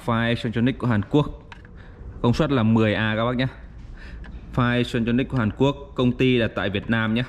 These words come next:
Đó, công ty đặt tại miền Nam. Ở, à, công ty thì nó đặt tại,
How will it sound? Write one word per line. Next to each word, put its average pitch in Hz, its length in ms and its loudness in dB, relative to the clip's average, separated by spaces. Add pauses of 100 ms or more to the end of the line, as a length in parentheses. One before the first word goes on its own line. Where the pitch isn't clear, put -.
(160)
Đó, 104 200 -2
công 117 180 -2
ty 117 120 2
đặt 101 200 0
tại 101 180 -2
miền 113 300 4
Nam. 117 280 0 (1500)
Ở, 98 300 2
à, 110 260 0
công 120 120 0
ty 117 480 2
thì 104 280 -2
nó 113 160 0
đặt 120 200 0
tại, 82 320 -4